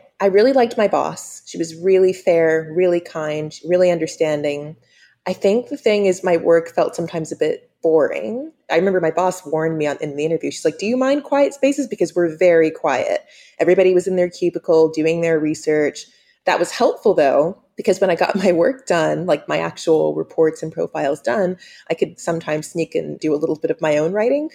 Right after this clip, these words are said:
<laughs> I can safely say that now. So, I mean, I liked it, but it wasn't as exciting for me. That's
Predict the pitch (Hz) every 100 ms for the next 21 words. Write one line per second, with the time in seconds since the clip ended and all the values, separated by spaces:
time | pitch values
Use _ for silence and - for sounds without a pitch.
0 | _ - - - - 285 269 359 359 320
1 | 302 302 233 220 226 170 147 - - -
2 | - - _ - 247 - 320 311 320 311
3 | 311 - 202 196 208 - 220 214 214 196
4 | - 196 190 - - 165 147 139 165 185
5 | 143 123 - - - 165 -